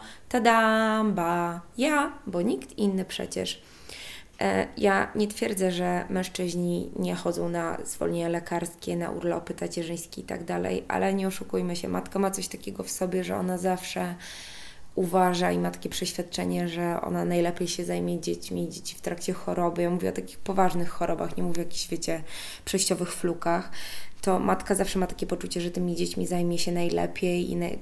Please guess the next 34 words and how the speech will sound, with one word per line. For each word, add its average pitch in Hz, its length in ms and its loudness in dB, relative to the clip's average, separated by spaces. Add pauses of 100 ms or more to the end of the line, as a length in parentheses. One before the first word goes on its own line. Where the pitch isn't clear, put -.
(100)
one 175 140 0
będą 175 220 0
najlepiej 175 440 2
zaopiekowane, 170 760 -2
tak? 175 320 -4
Więc, 170 500 -4 (380)
no, 214 80 -4 (300)
więc 190 180 -2
kto - 160 -4
jak 226 220 2
nie 208 100 0
matka, 180 440 -2
więc 175 340 -4 (460)
kto 214 360 4
jak 190 360 2
nie 175 340 -2 (300)
matka 190 540 0
w - 220 -10
pierwszych 196 360 2
życiach 180 300 -2
swojego 185 340 -2
dziecka 180 380 -2
poświęca 180 720 -6
tak 180 200 -10
naprawdę, 175 580 -4 (500)
y, 175 380 2
pięćdziesiąt 180 460 0
procent, - 720 -4 (280)
y, 175 40 -4
swojego - 480 -2
czasu 180 420 -4
na 175 440 -4
L - 200 -4
cztery. 160 560 -4